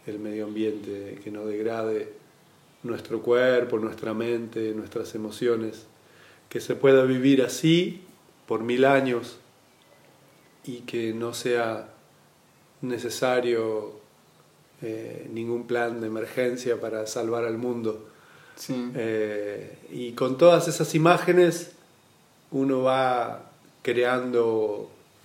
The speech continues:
Speaker 1: sensaciones que pueden transmitir eh, y que de esa manera podemos imaginar,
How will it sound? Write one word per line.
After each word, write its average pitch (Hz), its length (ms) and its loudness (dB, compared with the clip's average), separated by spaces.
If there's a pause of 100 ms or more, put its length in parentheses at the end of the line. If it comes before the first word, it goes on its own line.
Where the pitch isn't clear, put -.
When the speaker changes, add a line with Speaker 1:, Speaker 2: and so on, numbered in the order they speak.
(760)
Speaker 1:
sensaciones 120 960 2 (960)
que 107 680 -4 (160)
pueden 120 320 0
transmitir 120 800 -2 (920)
eh, 104 800 -4 (680)
y 127 140 -6
que 120 920 2
de 123 80 2
esa 131 220 0
manera 139 440 4
podemos 131 380 2
imaginar, 135 840 0